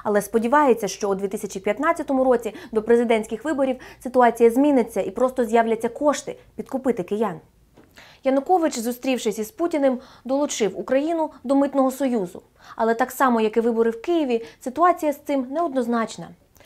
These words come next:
Путін Україну до Митного Союзу долучити хоче через вигідне використання української труби, а Янукович підластитись до Митного Союзу через вигідну ціну на російський газ.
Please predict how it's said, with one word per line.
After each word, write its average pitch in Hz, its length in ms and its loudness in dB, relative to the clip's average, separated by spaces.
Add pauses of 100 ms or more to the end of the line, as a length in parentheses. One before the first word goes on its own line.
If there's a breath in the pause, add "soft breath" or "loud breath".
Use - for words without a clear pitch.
(220 loud breath)
Путін 370 280 0
Україну 277 440 2
до 254 120 2
Митного 262 380 0
Союзу 285 440 -4
долучити 262 500 -4
хоче 294 340 -4
через 240 280 -4
вигідне 269 420 -2
використання 254 680 0
української 254 600 -2
труби, 247 380 -2 (460 loud breath)
а - 40 -8
Янукович 311 640 2 (140)
підластитись 254 600 0
до 226 120 0
Митного 233 360 0
Союзу 302 460 -4 (200 loud breath)
через 254 260 0
вигідну 285 440 0
ціну 285 260 -2
на 294 80 2
російський 254 480 -2
газ. - 400 -4